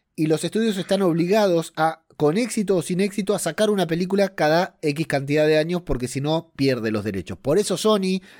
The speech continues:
se apura rápidamente siempre en tener un, una nueva película de Spider-Man. Ahora ya más o menos la cosa está controlada, ¿no?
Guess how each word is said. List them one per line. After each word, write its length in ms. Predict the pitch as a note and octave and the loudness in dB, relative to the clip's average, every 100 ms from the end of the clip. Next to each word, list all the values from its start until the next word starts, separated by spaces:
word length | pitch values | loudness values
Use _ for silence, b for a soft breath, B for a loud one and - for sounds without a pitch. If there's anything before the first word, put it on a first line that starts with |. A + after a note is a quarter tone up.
| B | B
se 180 | - D3+ | -4 -4
apura 360 | C#3 G3 G#3+ F3 | -2 -2 0 2
rápidamente 580 | F3 F3 D#3 E3+ F3 | 2 2 2 0 -4
siempre 380 | D3+ F#3 F#3 E3+ | -2 0 0 0
en 120 | C#3 | -2
tener 280 | B2 C3+ D#3+ | -2 -2 0
un, 280 | D3 C#3 D#3+ | -2 -2 -4
una 200 | D3 C3 | -2 -2
nueva 260 | D3 E3+ C#3 | 0 0 0
película 340 | C3+ D3 C#3 | -2 -2 0
de 60 | B2+ | -2
Spider-Man. 540 | - F3+ D#3+ D3+ E3+ - | 0 0 2 0 -4 -6
Ahora 280 | G#2+ C3 C#3 | -4 -2 -2
ya 380 | C#3 C#3 C#3+ _ | 0 -2 -4 _
más 160 | - A2 | -10 -8
o 60 | B2 | -6
menos 180 | C#3 | -4
la 40 | A#2+ | -4
cosa 160 | C3+ C#3+ | -6 -8
está 140 | C3+ | -8
controlada, 540 | C3 B2 C#3+ F#3 C3+ A2 | -8 -4 0 0 0 -2
¿no? 200 | E3+ | -2